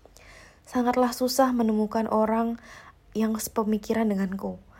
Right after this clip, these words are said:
Atau aku saja yang aneh? Dekat bagiku adalah bukan berapa lama aku mengenalnya,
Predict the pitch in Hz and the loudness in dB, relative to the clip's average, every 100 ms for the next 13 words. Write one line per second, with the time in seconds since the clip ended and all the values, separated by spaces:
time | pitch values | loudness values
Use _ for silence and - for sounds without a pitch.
0 | - - - 196 196 208 208 208 208 196 | -20 -20 -8 -8 -2 0 0 -2 -6 -4
1 | 196 185 185 175 180 208 226 - - - | -2 -2 -4 -6 -6 -6 -8 -14 -20 -20
2 | - - - - - - 214 214 - 247 | -20 -20 -20 -20 -12 -2 0 2 4 4
3 | 214 220 202 202 240 214 202 202 220 214 | 4 2 2 2 4 4 4 2 0 2
4 | 214 208 202 202 208 214 208 202 196 190 | 0 0 -2 -2 -2 -4 -4 -4 -4 -4
5 | 196 185 208 220 | -6 -4 -4 -4